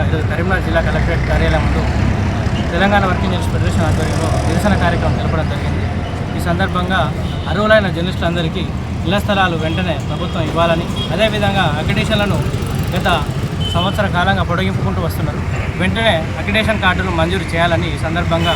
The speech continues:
మేము ప్రభుత్వాన్ని కోరుతా ఉన్నాం. అదేవిధంగా అర్హులైన జర్నలిస్టులందరికీ ఇళ్ల స్థలాలు, అదేవిధంగా రిటైర్డ్ జర్నలిస్టులందరికీ పెన్షన్ సౌకర్యం కల్పించాలని కోరుతా ఉన్నాం. మహిళా జర్నలిస్టులు కూడా రాత్రిపూట పనిచేస్తున్నారు కాబట్టి వారికి ప్రయాణం కోసం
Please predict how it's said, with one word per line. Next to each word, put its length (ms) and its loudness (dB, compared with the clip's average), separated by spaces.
మేము 200 0
ప్రభుత్వాన్ని 460 0
కోరుతా 340 -2
ఉన్నాం. 160 -2
అదేవిధంగా 540 4
అర్హులైన 400 4
జర్నలిస్టులందరికీ 600 -2
ఇళ్ల 180 0
స్థలాలు, 340 4
అదేవిధంగా 400 0
రిటైర్డ్ 280 0
జర్నలిస్టులందరికీ 580 0
పెన్షన్ 320 0
సౌకర్యం 380 0
కల్పించాలని 600 0
కోరుతా 360 0
ఉన్నాం. 180 -2
మహిళా 220 4
జర్నలిస్టులు 440 -2
కూడా 160 2
రాత్రిపూట 540 0
పనిచేస్తున్నారు 560 -2
కాబట్టి 240 2
వారికి 300 2
ప్రయాణం 380 4
కోసం 200 2